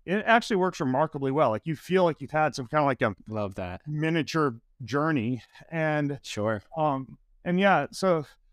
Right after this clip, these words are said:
Speaker 1: so I do like meditation. I do like to tie technology to meditation too.
Speaker 2: Right. Love that answer. Yeah, I've been, uh,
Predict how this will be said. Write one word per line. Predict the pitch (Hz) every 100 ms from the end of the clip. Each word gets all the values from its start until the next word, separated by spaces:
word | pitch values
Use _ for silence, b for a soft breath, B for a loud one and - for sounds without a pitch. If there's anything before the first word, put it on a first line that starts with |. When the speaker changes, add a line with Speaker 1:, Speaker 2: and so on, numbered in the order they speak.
| _
Speaker 1:
so | - 190
I | 190
do | 156 226
like | 220 202
meditation. | 185 190 185 190 180 -
I | 180
do | 156 185
like | 190 180
to | -
tie | 175 175 175 160 - _ _ _ _
technology | - 170 165 190 214 160
to | 151
meditation | 151 147 170 151 -
too. | 147 180 147 113 _ _ _ _ _ _ _
Speaker 2:
Right. | 117 135 123 -
Love | 131 131
that | 123
answer. | 113 - 101 - _
Yeah, | 135 131
I've | 131
been, | 143
uh, | 143 131 123 120